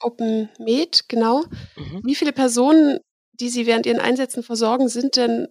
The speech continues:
Speaker 1: eigentlich Geflüchtete? Also können Sie das so einschätzen? Also jetzt natürlich, jetzt aus Ihrer Erfahrung.
Speaker 2: Also es gibt schon auch offizielle Zahlen, einfach von Ärzte der Welt, da gibt's viele Statistiken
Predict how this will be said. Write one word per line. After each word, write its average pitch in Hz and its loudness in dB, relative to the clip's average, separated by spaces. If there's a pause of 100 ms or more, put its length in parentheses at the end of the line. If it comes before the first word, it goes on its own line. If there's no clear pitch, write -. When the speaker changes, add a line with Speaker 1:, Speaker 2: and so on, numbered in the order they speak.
(140)
Speaker 1:
eigentlich 240 -4
Geflüchtete? 226 -4
Also 220 -6
können 233 -8
Sie 247 -4
das 226 -6
so 226 -6 (140)
einschätzen? 240 0
Also 214 2
jetzt 214 0
natürlich, 214 -4 (140)
jetzt - -10
aus 214 -2
Ihrer 233 -2
Erfahrung. 220 -6 (600)
Speaker 2:
Also 220 2
es - -4
gibt - -4
schon 240 4
auch 233 4
offizielle 196 0
Zahlen, 190 4
einfach 185 -2
von 185 -4
Ärzte 180 -2
der 160 0
Welt, 220 4
da 196 2
gibt's - -8
viele 208 0
Statistiken 240 -2